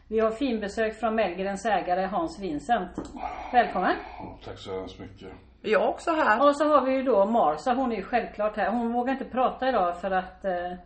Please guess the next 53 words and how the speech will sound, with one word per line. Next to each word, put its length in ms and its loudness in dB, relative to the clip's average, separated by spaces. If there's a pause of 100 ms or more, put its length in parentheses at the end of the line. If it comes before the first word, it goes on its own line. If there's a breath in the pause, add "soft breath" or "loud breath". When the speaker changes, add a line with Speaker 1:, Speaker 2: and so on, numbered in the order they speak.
(520 soft breath)
Speaker 1:
eh, 160 -2
Vincent 460 0
är 60 4
här. 300 4
Och 80 -4
hon 180 -4
är 60 0
lite 200 0
rädd 220 -2
för 100 -2
honom, 280 -4
tror 120 -6
jag. 120 -6 (1300 loud breath)
Speaker 3:
Eh, 80 2 (220)
Speaker 1:
Och 140 0
sen 140 6
Speaker 3:
nej. 160 4
Speaker 1:
är 80 0
vi, 160 2
har 340 2
vi, 480 -2
ehm, 200 0
Speaker 2:
Är 60 -8 (220)
det 120 0
inte 20 4
Speaker 1:
våran 220 4
Speaker 2:
bättre 300 6
att 100 -2
säga 300 4
det, 300 -4
att 140 -6
det, 220 -12 (260)
det 220 -4
är 40 -8
din 400 -8
bror? 560 2
Det 120 0
är 80 0
väl 80 0
lika 320 -2
bra 200 0
Speaker 1:
Ja, 60 6
Speaker 2:
det 60 6
Speaker 1:
det 60 2
är 100 4
ju 60 0
Speaker 2:
för 40 -2
fan. 140 0
Speaker 1:
faktiskt 140 -2
min 180 -4
bror 260 -2
Speaker 2:
Ja. 80 -2
Speaker 1:
också. 300 -2